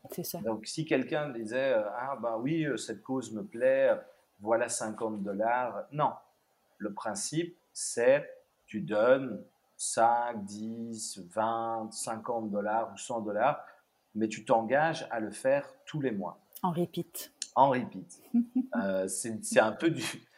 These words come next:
Speaker 2: c'était du Netflix déjà à l'époque, euh, c'était du monthly, quoi. Euh, après, si tu veux arrêter, tu peux, bien sûr.
Speaker 1: Mhm. Oui.
Speaker 2: Mais
Speaker 1: Mais t'as les petites lignes d'en bas qui te disent, si tu veux arrêter,
Speaker 2: Voilà.
Speaker 1: tu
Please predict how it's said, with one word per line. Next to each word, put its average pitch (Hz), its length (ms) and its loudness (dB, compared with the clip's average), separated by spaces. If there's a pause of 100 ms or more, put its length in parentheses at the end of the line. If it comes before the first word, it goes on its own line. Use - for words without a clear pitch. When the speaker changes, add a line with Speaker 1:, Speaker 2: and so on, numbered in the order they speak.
(120)
Speaker 2:
c'était 120 280 -2
du 143 100 0
Netflix 165 640 2
déjà 131 360 6
à 143 60 8
l'époque, 135 480 0
euh, 107 160 0
c'était - 380 -6
du 131 140 -4
monthly, 127 540 0
quoi. - 220 -8 (640)
Euh, 101 480 6 (100)
après, 175 520 6
si - 220 -6
tu 110 180 -10
veux 104 100 2
arrêter, 107 640 2
tu - 120 -16
peux, 165 300 0
bien 113 220 -4
sûr. 160 280 -4
Speaker 1:
Mhm. 165 60 -8 (320)
Oui. 143 200 -2
Speaker 2:
Mais 107 220 4
Speaker 1:
Mais 185 180 10
t'as 190 100 8
les 196 120 10
petites 202 260 4
lignes 214 240 10
d'en 185 180 8
bas 196 200 8
qui 208 140 4
te 185 80 0
disent, 190 280 2
si 330 140 0
tu - 140 0
veux 294 160 2
arrêter, 262 260 2
Speaker 2:
Voilà. 220 340 6
Speaker 1:
tu 294 60 6